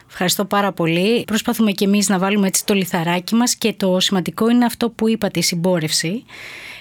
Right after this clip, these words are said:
Και το Άλμα Ζωής το, το κάνει και πράξη και σας ευχαριστούμε πάρα πολύ. Όπως, ε, ανέφερα,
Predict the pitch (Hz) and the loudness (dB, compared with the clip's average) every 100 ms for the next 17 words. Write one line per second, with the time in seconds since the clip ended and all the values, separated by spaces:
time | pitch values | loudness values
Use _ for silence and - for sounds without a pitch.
0 | - - 196 202 190 185 185 185 185 196 | -10 -4 -2 0 2 2 2 2 2 0
1 | 196 185 180 196 - - 185 175 170 170 | 0 2 2 0 -2 0 0 2 2 0
2 | 165 175 175 185 180 170 180 165 160 - | 0 -2 -2 -2 -2 -2 0 0 -2 -2
3 | - 202 220 311 - - - - - 208 | 0 0 -2 -4 -10 -18 -16 -4 -2 -2
4 | 202 185 233 214 220 220 190 165 156 151 | -2 0 0 0 2 2 0 0 0 0
5 | 151 - - - - - 202 202 294 294 | -2 -6 -10 -10 -10 -2 0 2 0 2
6 | - - 196 190 180 190 196 190 - 190 | 2 0 0 2 2 2 2 0 0 0